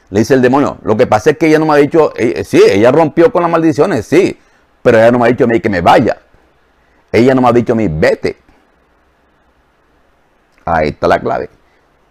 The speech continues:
No le están diciendo, "Vete fuera en el nombre de Jesús" a los demonios.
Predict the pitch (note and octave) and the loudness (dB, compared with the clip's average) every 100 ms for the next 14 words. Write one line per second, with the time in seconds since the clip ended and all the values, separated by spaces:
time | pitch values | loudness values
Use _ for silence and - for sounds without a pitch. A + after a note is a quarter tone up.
0 | _ - F2 A2 C#3 D#3 - - E2+ - | _ -10 -6 -2 0 0 -4 -6 -8 -4
1 | G#2+ A#2 F#2 - G#2 A2 A#2 A#2 _ _ | -4 -4 -6 -6 -6 -4 -6 -8 _ _
2 | D#2 F#2+ G#2+ G#2+ - - A2 G#2+ - D#2+ | -2 -2 -2 -8 -10 0 2 2 -2 -6
3 | D#2+ F#2 G2+ F#2 E2 F#2 - C#2 D2 C2 | -6 -6 -6 -4 -6 -8 -10 -8 -8 -8
4 | A#1 - | -12 -16